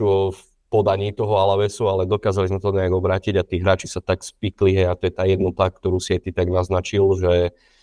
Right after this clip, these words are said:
vidno, že tí hráči bojujú na to, v akých sme v úvodzovkách sračkách s tými zraneniami, lebo to je neskutočné, že <laughs> Real Madrid má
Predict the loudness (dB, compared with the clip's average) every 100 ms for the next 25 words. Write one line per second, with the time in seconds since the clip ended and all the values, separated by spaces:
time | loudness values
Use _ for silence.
0 | _ _ -6 0 2 2 0 0 0 0
1 | -2 2 2 4 0 -2 -4 -4 -2 0
2 | 2 2 -2 -4 -2 -2 0 0 0 0
3 | -2 -4 -4 -2 0 0 -2 -4 -4 -4
4 | -2 -2 2 2 2 0 -2 -2 -2 -2
5 | -2 -2 0 0 0 -4 -6 -4 -2 0
6 | 0 -2 _ _ _ _ _ -18 -10 -6
7 | 0 2 4 4 2 0 0 -2 -2 -2